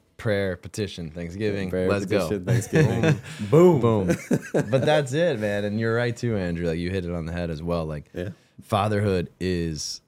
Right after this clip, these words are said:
Speaker 2: Oh, man.
Speaker 1: so much, right? You can think about,
Speaker 2: Constant.
Speaker 1: "I need to provide for my family, therefore I need to make sure I'm doing well in my work." But then it's like, "Wait a second, I need to provide for my family and be with my family."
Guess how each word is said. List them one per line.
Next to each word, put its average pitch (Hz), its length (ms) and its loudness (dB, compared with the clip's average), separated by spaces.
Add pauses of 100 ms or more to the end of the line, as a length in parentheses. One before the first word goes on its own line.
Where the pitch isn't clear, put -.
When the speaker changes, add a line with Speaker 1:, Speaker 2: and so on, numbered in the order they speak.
(140)
Speaker 2:
Oh, - 140 -14
man. - 240 -12
Speaker 1:
so 110 300 0
much, 90 500 -4
right? 101 240 2
You 98 240 -2
can 98 180 -6
think 107 260 -2
about, 95 440 -2
Speaker 2:
Constant. 92 640 -10
Speaker 1:
"I 110 140 0
need 113 240 -2
to 107 80 -4
provide 95 440 -2
for 98 60 -10
my 90 160 -4
family, 87 400 -4
therefore 87 500 -4
I 82 80 -4
need 87 200 -8
to 95 80 -10
make 85 160 -8
sure 90 180 -8
I'm 78 100 -8
doing 85 220 -6
well 85 160 -4
in 82 60 -6
my 71 120 -8
work." 90 360 0
But 85 100 -8
then 87 140 -6
it's 82 100 -8
like, 78 160 -8
"Wait 95 220 -2
a 82 40 -8
second, 78 380 -10
I 71 120 -8
need 92 180 -8
to 87 80 -16
provide 78 400 -10
for - 100 -18
my 78 80 -12
family 76 340 -14
and 71 140 -16 (100)
be 131 200 2
with 101 200 -4
my - 120 -16
family." - 480 -16